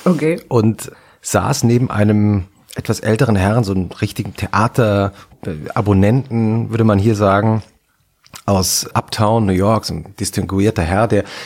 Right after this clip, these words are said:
Speaker 2: der sich offenbar in Brooklyn auch nicht so richtig gut auskannte, der auch immer beim Eingang mich schon fragte, "Ist das hier das Theater? Haben Sie", so. Und, äh, dann saßen wir also nebeneinander und das Stück war fertig und man muss dazu sagen, also es ging um den Amazonas und ihren Vater und,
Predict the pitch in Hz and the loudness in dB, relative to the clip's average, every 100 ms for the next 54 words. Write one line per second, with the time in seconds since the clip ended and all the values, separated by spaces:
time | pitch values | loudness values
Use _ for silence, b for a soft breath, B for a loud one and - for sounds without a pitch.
0 | B 117 101 - 113 120 98 92 101 120 | B -2 -2 -4 -2 0 0 -2 0 -2
1 | - 110 - 123 107 101 - 95 107 - | 0 -2 2 2 2 -2 -2 -2 -2 -2
2 | 113 - 110 95 95 95 127 - B B | -4 -2 -4 -2 -2 2 0 0 B B
3 | 110 - 101 123 139 123 113 110 - 101 | -4 -2 2 2 4 2 2 -2 -2 -4
4 | - - - - 120 - 110 113 - - | -4 -8 -6 -4 -4 -2 -2 -2 -4 -4
5 | 107 - 107 98 107 110 B B - 123 | -2 0 -2 -2 -6 -8 B B -14 -14
6 | B B B B B - 113 117 - 123 | B B B B B -2 -2 -2 -2 2
7 | 113 107 107 117 135 110 110 117 110 95 | 2 2 2 0 0 -2 0 2 2 2
8 | 160 170 131 117 117 - 185 151 127 - | 2 0 -2 -2 -4 -2 0 0 0 0
9 | 113 - 170 131 143 147 143 139 117 113 | 0 0 2 4 2 2 0 0 2 2
10 | 123 113 104 - 131 107 98 98 92 87 | 0 -2 -2 -4 -4 -4 -2 -2 -4 -2
11 | 151 151 147 135 - - 104 90 90 - | 0 2 2 0 -2 -6 -6 -6 -8 -4
12 | 110 131 151 131 120 - 92 87 | -2 0 2 2 2 0 -4 -4